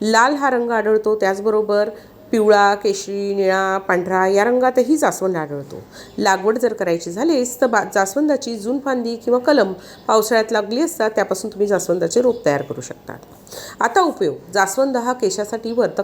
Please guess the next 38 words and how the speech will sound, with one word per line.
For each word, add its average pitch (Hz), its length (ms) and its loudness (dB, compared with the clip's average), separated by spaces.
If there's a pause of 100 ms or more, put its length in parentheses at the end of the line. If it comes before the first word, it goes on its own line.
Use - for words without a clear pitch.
मा-, 196 120 0
अ, 180 380 0 (380)
वरदान 220 360 2
मानलं 220 300 0
गेलेलं 156 300 -6
आहे. 123 140 -12 (140)
जास्वंदाची 196 600 0
फुले, 233 380 6
पाने 214 380 2
उपयोगात 170 460 -2
येतात. - 280 -10
जास्वंदाच्या 175 480 0
फुलाचं 170 340 -4
तेल 165 180 -2
करायचं 175 360 0
झाल्यास 233 420 2
खोबरेल 226 340 2
तेलात 196 280 4
जास्वंदाची 180 440 -4
फुले 196 180 -2
उकळायची 220 520 -2 (380)
किंवा 359 140 6
पाने 370 280 4
उकळायची, 208 380 -2
त्यापासून 196 400 -6
तुम्हाला 190 240 -4
तेल 294 280 0
मिळते. 143 260 -4
हे 151 160 -4
तेल 180 280 0
चर्च-, - 600 -4
आपल्या 185 240 4
केसांना 180 380 0
चकाकी 180 440 -2
देते, 202 280 0
केस 180 340 0
गळती 208 300 0
थांबते, 202 380 0